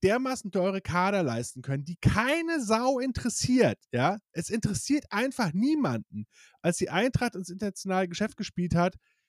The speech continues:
da ist die Hütte voll, da ist Fanatismus, das, äh, äh, bei, äh, ich, ich würd auch sagen, bei allen richtigen Fußballvereinen auch. Wenn's um Abstieg geht,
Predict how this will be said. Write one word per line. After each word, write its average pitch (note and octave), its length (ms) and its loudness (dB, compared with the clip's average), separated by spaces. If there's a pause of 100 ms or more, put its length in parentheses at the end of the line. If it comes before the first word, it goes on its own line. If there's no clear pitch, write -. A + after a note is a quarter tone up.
(260)
da E3+ 120 6
ist D#3 480 -4
die G3+ 120 6
Hütte A3 260 4
voll, A#3+ 420 6
da A3+ 140 2
ist G#3 160 -2
Fanatismus, A#3+ 840 -2
das, G3+ 160 -12
äh, F#3+ 160 0
äh, E3+ 300 -8
bei, F#3 300 0
äh, - 100 -12 (120)
ich, - 160 -16 (240)
ich B2+ 140 -4
würd E3 120 2
auch E3+ 140 -2
sagen, E3+ 300 0
bei D3 100 -2
allen F#3 300 0
richtigen F3+ 420 -2
Fußballvereinen C#3+ 600 -4
auch. G#3 420 -2 (560)
Wenn's G3 240 0
um G3+ 100 -2
Abstieg B3+ 500 -2
geht, D3 300 2